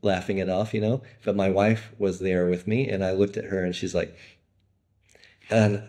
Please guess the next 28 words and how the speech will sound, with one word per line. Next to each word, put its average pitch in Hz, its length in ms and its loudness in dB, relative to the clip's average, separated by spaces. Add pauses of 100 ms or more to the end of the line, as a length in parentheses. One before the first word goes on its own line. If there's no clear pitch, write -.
it 123 100 8
was 110 180 4
like, 104 280 -2
"Oh 120 360 -6 (240)
man, 113 480 6
I 92 60 -2
had 98 200 -6
no 101 200 0
idea." 101 480 2 (300)
Like, 101 120 -2
I 110 60 6
wasn't 151 240 2
trying 90 300 0
to 147 60 4
be 123 120 4
an 87 140 -2
asshole, 85 420 -4
but, 98 300 -6 (520)
but 92 140 -2
I 98 80 4
was, 110 420 2
right? 98 240 -2
And 101 220 -6
so, 98 480 2 (260)
yeah, 101 280 2
you, 98 540 4 (1300)
uh, 104 640 4
and, 107 300 0